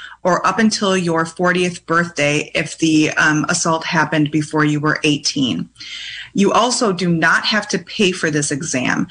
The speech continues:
The Office of Emergency Services funds these exams, or, um, local law enforcement pays for them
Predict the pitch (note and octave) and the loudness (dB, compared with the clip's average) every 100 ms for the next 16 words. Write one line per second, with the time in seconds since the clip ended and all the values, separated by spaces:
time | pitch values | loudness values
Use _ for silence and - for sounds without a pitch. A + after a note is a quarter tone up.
0 | - - - - E3 F3+ A3+ G#3+ F#3 F3 | -8 -4 -2 2 2 2 0 -2 0 2
1 | E3+ F3 F3 E3+ D#3 D3 F3+ F#3 A3+ - | 2 0 0 -2 -2 -2 0 2 0 0
2 | C4 C4 - _ - F#3 F3+ G3+ - - | 0 0 -4 _ -4 0 2 2 -2 0
3 | F3 E3 D#3+ E3+ E3+ E3+ A3+ A#3 - - | 0 0 -2 -2 0 2 2 0 -4 -6
4 | F#3 F3+ F#3 G3 - F#3 F3 F3 E3 - | 0 4 4 2 -2 -2 0 0 -2 0
5 | F3 F3 E3 D#3 D#3 E3 E3 E3+ - - | -2 0 0 2 2 0 -2 -2 -2 -4
6 | - E3 E3 - D#3+ D#3 D3+ | 0 0 0 0 0 2 2